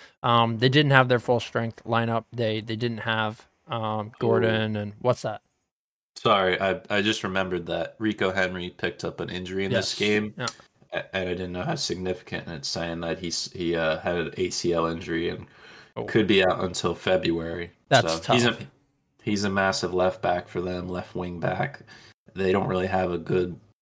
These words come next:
Speaker 2: replacement for him. They're gonna have to shift Hickey over there. They put Royce Levin on right wing back, so he was somebody that was pushing to move into the,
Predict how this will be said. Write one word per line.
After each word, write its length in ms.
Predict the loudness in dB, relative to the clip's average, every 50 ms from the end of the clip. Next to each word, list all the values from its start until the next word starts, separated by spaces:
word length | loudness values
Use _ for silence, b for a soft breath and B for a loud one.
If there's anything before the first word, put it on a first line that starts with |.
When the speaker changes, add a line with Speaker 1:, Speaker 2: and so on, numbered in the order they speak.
| _ _ 2
Speaker 2:
replacement 600 | 2 2 4 4 2 2 2 2 0 -2 -4 -2
for 160 | 0 0 2
him. 160 | 2 2 2
They're 100 | 0 0
gonna 140 | 0 0 0
have 100 | -2 -4
to 80 | -4 -4
shift 240 | -2 -2 -2 -2
Hickey 380 | -2 -2 -2 -2 0 0 2 4
over 160 | 4 4 4
there. 380 | 4 4 4 4 4 2 -2 -6 b b b b b b b b
They 60 | -12
put 260 | -6 -2 0 0 0 0
Royce 340 | 0 0 0 0 0 2
Levin 220 | 2 2 2 2 0
on 140 | -4 -4 -2
right 280 | -2 0 0 0 -2
wing 200 | -2 -4 -2 0
back, 280 | 0 2 2 2 0 -2
so 380 | -2 -2 -2 -4 -6 -8 -10 B B B B B B B B B B B B B
he 180 | B 0 2 4
was 180 | 4 6 6
somebody 300 | 4 4 4 6 6 6
that 100 | 6 6
was 120 | 6 4 2
pushing 420 | 4 4 4 4 4 2 -2 0
to 80 | 0 -2
move 300 | 0 0 2 2 2 2
into 320 | 0 -2 -2 -2 -2 -2 0
the, 280 | 0 0 0 -2 -4